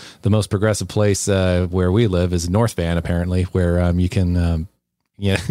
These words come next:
<laughs> drink alcohol, um, in selected parks in different, and in some major parks, there's certain designated sections.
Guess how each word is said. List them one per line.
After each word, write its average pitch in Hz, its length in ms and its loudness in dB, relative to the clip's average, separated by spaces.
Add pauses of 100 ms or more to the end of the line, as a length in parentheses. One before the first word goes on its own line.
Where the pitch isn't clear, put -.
<laughs> 113 180 -6
drink 110 300 0
alcohol, 92 640 0
um, 85 340 -2
in 92 260 0
selected 101 480 -4
parks 90 420 -4 (360)
in 92 280 0
different, 95 440 -2 (300)
and 107 120 -2
in 104 160 -2
some 117 420 0
major 107 380 2
parks, 95 240 -2
there's 95 180 -2
certain 98 300 -2
designated 87 560 0
sections. 85 500 -4